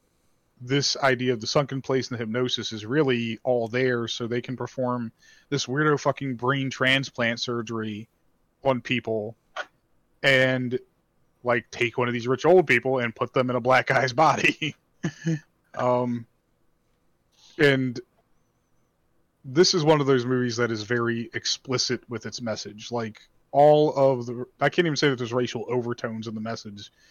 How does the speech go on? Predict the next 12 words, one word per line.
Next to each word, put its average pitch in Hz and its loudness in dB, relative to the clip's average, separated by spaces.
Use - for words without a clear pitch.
The 131 -2
idea 139 2
of 127 0
these 131 -2
sort 131 2
of 120 0
racist 127 0
tropes - -4
flow 135 0
through 131 -6
the 120 -4
movie, 135 -4